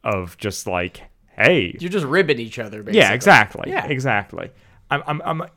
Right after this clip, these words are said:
Speaker 1: into all that stuff.
Speaker 2: Mm-hmm.
Speaker 1: And so I think I can come across maybe slightly on the more competitive side. But the difference is when I leave the game, I never think about it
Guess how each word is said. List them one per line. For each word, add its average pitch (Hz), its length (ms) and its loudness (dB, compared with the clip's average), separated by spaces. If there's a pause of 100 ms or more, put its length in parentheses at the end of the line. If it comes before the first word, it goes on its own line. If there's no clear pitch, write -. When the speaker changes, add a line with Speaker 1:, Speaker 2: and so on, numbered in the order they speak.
Speaker 1:
into 185 260 6
all 175 300 8
that 143 320 2
stuff. 92 480 -4
Speaker 2:
Mm-hmm. 131 380 -8
Speaker 1:
And 143 180 -4
so 143 140 0
I 139 80 4
think 156 200 -8
I 180 100 -2
can 151 200 -10
come 185 340 -6
across 151 760 -2
maybe 147 460 -6
slightly 151 1080 -2 (640)
on 143 240 0
the 147 80 -2
more 135 260 2
competitive 131 600 -4
side. 220 420 -2 (480)
But 135 180 -2
the 127 80 -4
difference 139 600 4
is 113 340 2 (200)
when 143 220 4
I 151 160 6
leave 165 480 -2
the 196 120 6
game, 156 500 2 (280)
I 147 160 4
never 147 540 4
think 160 340 -2
about 139 320 6
it 135 120 2